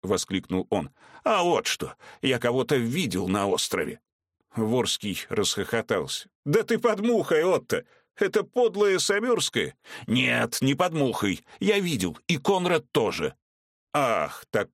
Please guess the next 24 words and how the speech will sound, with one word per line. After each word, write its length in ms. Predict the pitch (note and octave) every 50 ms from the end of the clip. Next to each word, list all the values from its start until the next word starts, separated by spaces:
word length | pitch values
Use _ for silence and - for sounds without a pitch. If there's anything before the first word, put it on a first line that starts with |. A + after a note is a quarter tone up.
| _ _ _
Конрад 580 | - D3+ D3+ C#3+ B2+ A#2+ B2 A#2 - - - -
тоже 520 | - G#3+ A#3 C4+ C4 G3 A2 G2+ E2 - - _
видел?" 480 | - F2 F#2 A2 G#2 D#2+ C#2 B1+ - - _ _ _ _ _
уже 240 | - G#2+ F#2 G2 F#2
серьёзнее 640 | - - F#2 F2 F2+ F#2 F#2 F2 D#2 D#2 E2 D#2+ D#2+
заговорил 500 | D2 E2+ D#2 F2 F2 F2 E2+ E2+ E2+ E2
Ворский. 500 | D#2+ F#2+ F#2 E2 - - - - C#2+ - _ _ _ _ _ _ _ _ _ _ _
"И 220 | - - C3+ C3+ C3
кого 340 | - D#3 D3+ C#3+ C#3+ D3 C3+
же 140 | G2 A#2+ B2
вы 140 | A#2 A#2+ A#2+
видели?" 500 | A#2 A#2 A2+ F#2+ G#2 F#2+ E2+ D2+ - - _ _ _ _ _ _ - - - -
"Какую-то 520 | - - - - B2 B2 G#2+ F#2+ - A2 F#2
фигуру 400 | - A#2 A2+ G#2 A2+ A#2 A#2 A#2+
в 160 | G#2+ F#2 F#2+
белом, 520 | F#2 F2+ A2 G#2+ E2+ C#2+ C#2 C2 - - - - - _
которая 380 | - G#2+ - B2+ A2+ G#2+ G2+
при 160 | - A#2 A2+
нашем 340 | A2 A2 G#2 - - G#2+ F#2+
приближении 680 | - G#2+ F#2+ F#2 A2 G2+ D#3+ F3 D#3 B2+ A2+ F#2+ D#2 - - - -
исчезла". 720 | - B2 A2+ - - - G#2 F2+ F2 - - C2+ - - _ _ _ _ _ _ _ _ _ _ _ _ _ _ _ -
"Где 440 | F#2+ F2+ G#2 F#2 A#2 C#3+ D#3+ D3+
это 200 | C#3+ B2 - A#2
было?" 340 | G#2+ G2 G2+ E2+ C#2+ A#1+ -